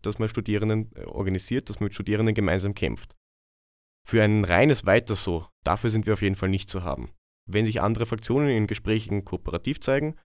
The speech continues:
und sich auch ein Wille da ist, dass man eben auch tatsächlich jetzt immer anfängt, etwas zu tun und anfängt, Druck aufzubauen,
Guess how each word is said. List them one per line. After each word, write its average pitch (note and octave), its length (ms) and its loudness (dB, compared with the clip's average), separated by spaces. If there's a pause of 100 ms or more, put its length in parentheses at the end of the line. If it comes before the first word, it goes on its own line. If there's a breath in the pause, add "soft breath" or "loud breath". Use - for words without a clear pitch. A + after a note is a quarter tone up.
(460)
und G#2 240 0
sich G2 240 -2
auch F#2 140 2
ein F#2 300 0
Wille C#3 220 2
da A#2+ 220 4
ist, G#2+ 280 0
dass G2 140 -4
man F2+ 140 -2
eben F2+ 220 -2
auch - 100 -6
tatsächlich - 480 -2
jetzt G#2 120 -4
immer F#2 220 -2
anfängt, F#2+ 380 -2
etwas F#2 140 -12
zu - 100 -12
tun C3 300 -4
und F#2+ 160 -8
anfängt, F2+ 380 -4
Druck B2+ 160 -4
aufzubauen, - 540 -4